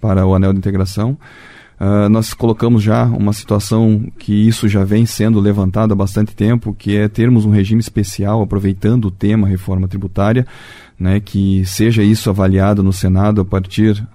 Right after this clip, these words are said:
né, da, da chegada desse texto aprovado na noite de ontem na Câmara dos Deputados, a possibilidade de nós termos, né, então, esse regime especial para as concessionárias, abaixando ou diminuindo, assim, o impacto tributário e, consequentemente, a tarifa de pedágio.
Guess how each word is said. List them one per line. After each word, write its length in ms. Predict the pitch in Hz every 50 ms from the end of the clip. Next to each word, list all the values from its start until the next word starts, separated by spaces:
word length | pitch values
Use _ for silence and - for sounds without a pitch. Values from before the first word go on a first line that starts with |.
| - -
né, 300 | 107 104 98 98 101 101
da, 300 | 95 98 98 95 95 95
da 100 | 98 98
chegada 480 | 95 - 98 98 98 98 101 98 101
desse 320 | 98 101 95 92 - - 98
texto 540 | - - 104 98 101 104 - - 98 98 98
aprovado 500 | 90 - 104 92 98 95 92 95 95 95
na 100 | 95 95
noite 240 | 95 95 92 -
de 80 | 98 90
ontem 240 | 95 95 95 90 95
na 120 | 98 92
Câmara 160 | - 95 95
dos 80 | 92 98
Deputados, 520 | 104 104 - - 113 110 120 123 - - - - - - - - -
a 80 | -
possibilidade 440 | 98 120 127 - 123 110 101 104 117
de 80 | 113 113
nós 180 | 113 107 104
termos, 580 | - - 107 117 120 107 98 98 95 - - - - -
né, 300 | 117 113 98 104 104 104
então, 420 | 98 95 95 101 101 104 110 107
esse 280 | 104 107 107 - 107 101
regime 300 | 104 101 98 104 104 104
especial 580 | - - 107 98 - - 101 101 98 107 110
para 520 | 110 - - 110 110 120 123 117 110 101 95 - - - - - -
as 160 | - 98 -
concessionárias, 920 | - 113 107 - - 113 - 127 127 110 104 107 101 101 95 98 - - - - -
abaixando 640 | - 104 113 110 110 - - 104 117 120 110 101 98
ou 140 | 107 117 110
diminuindo, 640 | 107 101 101 98 98 98 101 104 117 123 107 95
assim, 380 | 92 92 - - 104 107 120 123 - - - - - -
o 60 | 95
impacto 360 | 98 92 - 95 95 92 -
tributário 500 | 107 107 120 117 - 113 107 110 117 117
e, 20 |
consequentemente, 800 | - 117 113 - 113 - - 110 107 - 101 95 98 101 104 110
a 20 | 107
tarifa 460 | - 113 113 104 104 110 - - 95
de 80 | 92 92
pedágio. 540 | 95 101 107 95 - - - - - -